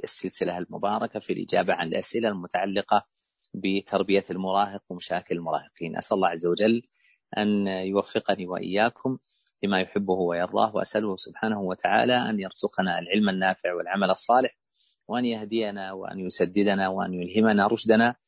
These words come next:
وأن يقينا شر أنفسنا، إنه على كل شيء قدير. إخواني وأخواتي، أبنائي وبناتي، آه، قبل أن نشرع في ال-، الجواب عن الأسئلة المتعلقة بالمحاضرة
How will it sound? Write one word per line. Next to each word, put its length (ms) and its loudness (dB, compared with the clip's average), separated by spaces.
وأن 200 2
يقينا 460 -2
شر 320 -6
أنفسنا، 440 -6
إنه 240 -6
على 180 -2
كل 220 -4
شيء 240 -4
قدير. 320 -6
إخواني 320 4
وأخواتي، 560 4
أبنائي 380 2
وبناتي، 480 -6
آه، 800 -4
قبل 300 4
أن 340 2
نشرع 480 2
في 480 0
ال-، 520 -4
الجواب 680 4
عن 180 2
الأسئلة 720 0
المتعلقة 800 -2
بالمحاضرة 1200 0